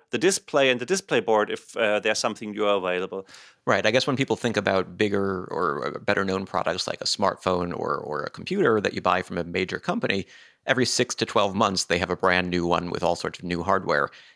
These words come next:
Speaker 2: In, when you're, when you're sort of doing a D I Y version like, like this,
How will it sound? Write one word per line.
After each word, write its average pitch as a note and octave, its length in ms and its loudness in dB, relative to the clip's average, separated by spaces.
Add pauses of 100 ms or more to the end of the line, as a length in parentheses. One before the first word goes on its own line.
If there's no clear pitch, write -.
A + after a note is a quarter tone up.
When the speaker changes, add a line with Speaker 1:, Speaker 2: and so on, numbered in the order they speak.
(160)
Speaker 2:
In, G2 400 0 (220)
when A2 260 0
you're, A2 220 2
when A#2+ 160 2
you're A#2 120 4
sort A#2+ 200 2
of G2+ 80 -4
doing B2 200 4
a G2 60 4
D G2 240 0
I F#2 140 4
Y G2 320 4
version C#2+ 480 -2
like, C2 280 -4
like F2 220 -2
this, E3+ 320 2